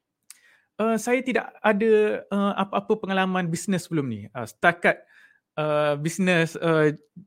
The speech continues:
bisnes jual tudung dekat universiti tu saya pernah lah. Jual tudung, buat servis photostat itu, itu pun, uh, sebab, uh, apa, sebab, uh, saya balik kampung,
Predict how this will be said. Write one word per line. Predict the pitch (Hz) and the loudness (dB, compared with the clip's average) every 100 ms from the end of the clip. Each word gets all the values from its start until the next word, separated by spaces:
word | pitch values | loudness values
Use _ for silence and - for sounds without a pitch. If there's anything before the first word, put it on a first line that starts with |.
| _ _ _ _ _ _ _ 147 | _ _ _ _ _ _ _ -10
bisnes | 151 - 175 165 | -10 -4 -4 -2
jual | 143 165 | 4 4
tudung | 156 170 170 160 170 160 160 | 6 2 2 6 6 4 0
dekat | 160 175 156 | 2 2 4
universiti | 160 175 - 196 175 | 4 2 2 -6 -2
tu | 220 | 0
saya | 196 170 | 2 2
pernah | 143 120 | 0 -4
lah. | 156 156 - _ _ _ _ | -4 -6 -8 _ _ _ _
Jual | 127 127 117 | -10 -8 -8
tudung, | 135 165 165 156 143 143 | -6 -4 2 2 2 -2
buat | 139 135 | -2 -2
servis | 151 131 127 - | -4 -2 -6 -6
photostat | 123 147 - 170 143 | -8 -8 -2 -2 -2
itu, | 143 180 170 - - _ _ | -2 -4 -4 -14 -20 _ _
itu | 151 - 190 185 | -8 0 2 4
pun, | 208 202 | 2 2
uh, | 175 170 170 | 0 2 2
sebab, | 160 170 156 165 - - - _ | 0 -4 4 4 4 -8 -20 _
uh, | 156 139 139 135 | 0 2 2 0
apa, | 208 | -2
sebab, | 190 156 135 - _ _ _ - | -2 0 -2 -2 _ _ _ -6
uh, | 127 127 | -2 0
saya | 143 | 0
balik | 143 143 139 | 2 0 2
kampung, | 139 143 - 220 | -2 -2 -2 -2